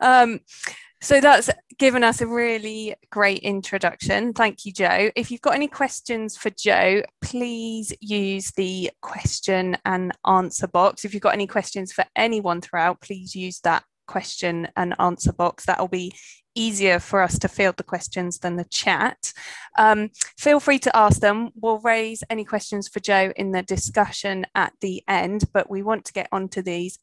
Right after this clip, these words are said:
amazing case studies that Jo has referred to. So we're now going to hear from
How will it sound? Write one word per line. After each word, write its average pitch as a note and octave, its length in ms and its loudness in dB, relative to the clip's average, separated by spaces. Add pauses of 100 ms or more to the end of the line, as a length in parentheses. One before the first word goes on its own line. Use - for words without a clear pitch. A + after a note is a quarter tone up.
amazing F#3 460 -2
case F3 220 -6
studies E3 520 -4
that E3+ 220 -6
Jo E3+ 380 -4 (320)
has D#3+ 300 -10
referred E3 380 2
to. D#3+ 240 -4 (680)
So A3+ 200 4
we're A3 120 2
now A#3+ 240 4
going G3+ 220 2
to G3+ 120 -8
hear F#3 300 -2
from F#3+ 340 -4